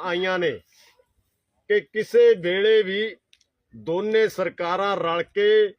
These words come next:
ਖਨੌਰੀ ਮੋਰਚੇ ਤੇ ਹਮਲਾ ਕਰਕੇ ਸਰਦਾਰ ਜਗਜੀਤ ਸਿੰਘ ਡੱਲੇਵਾਲ ਨੂੰ ਆਪਦੇ ਕਬਜ਼ੇ 'ਚ ਲੈ ਸਕਦੇ ਆ, ਜਾਣੇ ਗ੍ਰਿਫਤਾਰ ਕਰ ਸਕਦੇ ਆ। ਪਰ ਜੇ ਇੰਨਾ ਕੁਛ ਦੇ ਬਾਵਜੂਦ ਸਾਨੂੰ ਮਾਰ ਕੇ ਲਤੜ ਕੇ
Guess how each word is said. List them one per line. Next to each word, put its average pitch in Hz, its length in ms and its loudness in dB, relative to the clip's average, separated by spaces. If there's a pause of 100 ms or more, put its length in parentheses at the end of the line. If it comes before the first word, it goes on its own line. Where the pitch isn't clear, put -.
(320)
ਖਨੌਰੀ 180 540 0
ਮੋਰਚੇ 190 560 -6
ਤੇ 202 240 -2
ਹਮਲਾ 180 400 -4
ਕਰਕੇ 180 460 -6
ਸਰਦਾਰ 175 460 -4
ਜਗਜੀਤ 160 380 -12
ਸਿੰਘ 185 220 -8
ਡੱਲੇਵਾਲ 165 560 -2
ਨੂੰ 190 300 -6 (360)
ਆਪਦੇ 180 480 -4
ਕਬਜ਼ੇ 175 380 -8
'ਚ 196 80 -4
ਲੈ 175 260 -2
ਸਕਦੇ 165 280 -4
ਆ, 175 60 0
ਜਾਣੇ 175 280 -4
ਗ੍ਰਿਫਤਾਰ 170 440 -2
ਕਰ 160 160 -6
ਸਕਦੇ 98 400 -12
ਆ। 65 100 -20 (680)
ਪਰ 196 160 -2
ਜੇ 202 180 0 (140)
ਇੰਨਾ 220 500 -2
ਕੁਛ 196 320 -8
ਦੇ 208 220 2
ਬਾਵਜੂਦ 190 600 -4
ਸਾਨੂੰ 190 440 -4
ਮਾਰ 175 300 -2
ਕੇ 190 140 -6
ਲਤੜ 170 360 -4
ਕੇ 147 300 -6